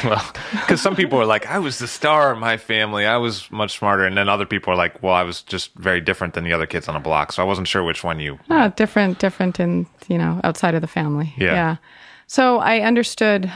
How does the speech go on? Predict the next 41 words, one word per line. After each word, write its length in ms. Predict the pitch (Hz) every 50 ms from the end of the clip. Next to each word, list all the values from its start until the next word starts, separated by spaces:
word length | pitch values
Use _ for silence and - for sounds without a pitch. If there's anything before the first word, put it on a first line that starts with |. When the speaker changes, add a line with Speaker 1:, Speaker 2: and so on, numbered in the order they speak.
| 214 226 -
Speaker 1:
um, 320 | - 196 180 175 180 180
or 140 | - - 214
I 120 | 214 208 208
had, 440 | 190 202 214 202 202 196 190 190 233 - - - _ 247 - - - - - - _ -
I 120 | 214 214
understood 600 | 226 226 214 - - - - 214 214 214 254 254 - _ -
that 160 | 226 214 202
I 80 | 196 202
was 140 | 202 202 -
different. 460 | - 214 208 - 247 262 262 - 220
I 100 | 185 185
understood 600 | 190 190 190 196 - - - 196 190 190 190 190 208 -
that 340 | 196 180 170 170 165 - -
we 120 | - 196 196
weren't 280 | 185 190 185 180 180 -
the 40 | 190
typical 360 | - 190 - 190 - 185 180
American 400 | 180 185 180 180 180 - 185 180
family. 500 | - - 180 170 175 185 196 214 233 - - - - - - - - - - _ -
I 140 | 170 175 185
understood 720 | 190 185 180 180 - - - - 185 175 170 170 170 165
food 560 | - - - - 202 190 202 208 220 220 226 214
really 300 | 226 220 214 202 202 202
well. 260 | 196 196 190 196 208 220
I 100 | 220 170
was 120 | 170 165
obsessed 580 | 175 - - - - - 180 185 - - - -
with 140 | - -
food 260 | - - 208 202 214 202
as 140 | 208 202
a 60 | 214 208
child. 460 | - - 190 202 214 214 226 226 - -
I 120 | 220 -
literally 560 | 170 170 180 190 190 196 196 196 196 202 202 196
was 180 | 190 185 185
obsessed 460 | 190 175 - - 175 175 180 - -
with 100 | - 165
food 300 | - - 180 165 165 - - _ _ _ -
as 120 | - 160
a 60 | 160
child. 380 | - - - - - - - -